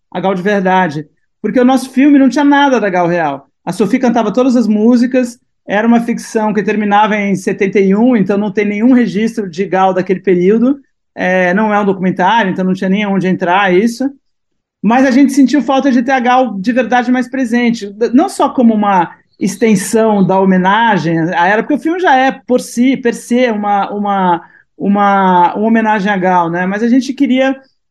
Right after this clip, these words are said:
eu acho que a gente sentiu a necessidade de estender essa, essa homenagem um pouco e de trazer a Gal real pras pessoas que vão ver o filme, porque dá vontade de ver Gal, né?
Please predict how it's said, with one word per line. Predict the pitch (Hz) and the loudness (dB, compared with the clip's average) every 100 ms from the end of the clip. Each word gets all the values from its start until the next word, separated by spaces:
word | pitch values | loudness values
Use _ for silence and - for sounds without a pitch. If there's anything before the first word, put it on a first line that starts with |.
| - | -6
eu | |
acho | 226 | -4
que | 262 | 0
a | |
gente | 233 254 | 0 2
sentiu | 247 240 | 2 2
a | |
necessidade | 254 254 202 233 | 2 0 0 -2
de | 233 | -2
estender | 233 254 196 233 247 | 0 0 2 2 2
essa, | 233 226 | 0 -2
essa | 233 208 - | -6 -4 -4
homenagem | 208 196 190 170 | -2 0 0 0
um | 180 | 0
pouco | 240 247 | 0 -2
e | 262 | 0
de | 277 | 0
trazer | 294 294 233 | 2 2 2
a | 277 | 0
Gal | 254 247 | 0 0
real | 233 220 233 247 - _ _ _ _ | 2 2 0 -2 -10 _ _ _ _
pras | 339 381 | -2 0
pessoas | 381 - 381 | -2 0 0
que | 302 | 2
vão | 359 370 | 2 4
ver | 370 | 4
o | |
filme, | 370 294 311 330 196 | 2 2 4 4 2
porque | 156 190 190 226 226 226 190 - _ _ _ | 0 -4 0 2 4 2 0 -4 _ _ _
dá | 190 269 | 0 2
vontade | 359 370 277 330 220 | 2 2 2 2 2
de | 175 | 0
ver | 190 196 | 0 0
Gal, | 180 165 147 143 | 0 0 -2 -4
né? | 170 190 196 | -4 -4 -6